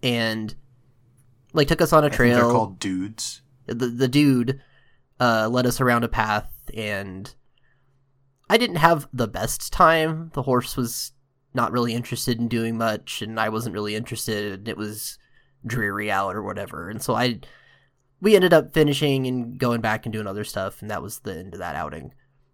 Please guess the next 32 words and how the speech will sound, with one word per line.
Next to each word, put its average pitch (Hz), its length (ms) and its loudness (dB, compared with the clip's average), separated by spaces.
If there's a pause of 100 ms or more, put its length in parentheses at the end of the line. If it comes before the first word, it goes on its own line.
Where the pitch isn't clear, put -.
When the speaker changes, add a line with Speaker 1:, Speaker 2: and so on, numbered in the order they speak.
(420)
Speaker 1:
Uh, 107 440 0
some 156 240 0
weeks 208 260 0
later, 131 440 2 (1120)
my 127 140 2
roommate, 131 600 2
who 143 140 4
I'd 120 180 2
gone 127 200 4
with 120 160 -2
previously, 135 540 -2
took - 280 -4
her - 220 -4
cousins - 840 -2 (720)
to 139 120 0
the 113 100 -4
same 147 320 0
place 113 340 0
to 123 120 -4
go 101 120 -2
riding, 92 480 -6 (800)
and 107 560 -4 (300)
they 151 160 4
were 170 140 6
having 123 400 4
a 113 100 -4
much 107 320 -4
better 98 240 -4
time 90 280 -6
than 92 120 -10
I 110 140 -2
did. 71 340 -12